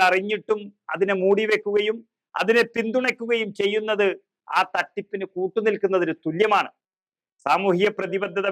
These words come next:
വെച്ചിട്ടാണ് സാബു ജേക്കബ് പ്രവർത്തിക്കുന്നതും സംസാരിക്കുന്നതും എങ്കിൽ ആ തട്ടിപ്പിന് കൂട്ടുനിൽക്കാൻ അദ്ദേഹം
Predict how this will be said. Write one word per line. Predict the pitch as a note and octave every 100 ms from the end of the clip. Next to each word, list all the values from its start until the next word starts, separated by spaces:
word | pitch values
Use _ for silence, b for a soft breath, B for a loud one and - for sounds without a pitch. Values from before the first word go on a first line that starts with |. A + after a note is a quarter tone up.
| F3+
വെച്ചിട്ടാണ് | - F#3+ G3+ F#3+ F#3+ F3
സാബു | - E3 F3 G3+ G3
ജേക്കബ് | G3 G3 F#3 F#3+ F3+
പ്രവർത്തിക്കുന്നതും | F3 D#3+ F#3 - G3 G3 F#3+ F#3 F#3+ - _ _ -
സംസാരിക്കുന്നതും | G3+ G#3 B3+ C4 B3+ A#3+ A3+ G#3 G3+ G3+ - E3
എങ്കിൽ | E3 F3 - _ _ _ -
ആ | E3 -
തട്ടിപ്പിന് | D#3+ - F#3+ F#3+ F3+ -
കൂട്ടുനിൽക്കാൻ | E3 E3 F3+ E3 F3 D#3+
അദ്ദേഹം | D#3 D#3+ E3